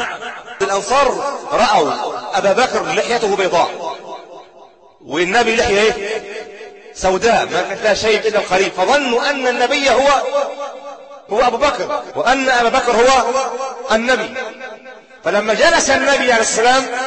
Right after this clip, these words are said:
وأبو بكر يظلله، فعرفوا أن الجالس هو النبي وأن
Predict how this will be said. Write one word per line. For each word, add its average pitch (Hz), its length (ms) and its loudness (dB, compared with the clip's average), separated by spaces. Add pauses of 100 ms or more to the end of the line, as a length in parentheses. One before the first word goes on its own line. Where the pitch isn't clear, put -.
(460)
وأبو 190 320 -2
بكر 233 260 -2
يظلله، 233 800 0 (480)
فعرفوا 262 500 0
أن 277 120 0
الجالس 294 540 0
هو 269 140 2
النبي 285 340 2
وأن 247 260 -2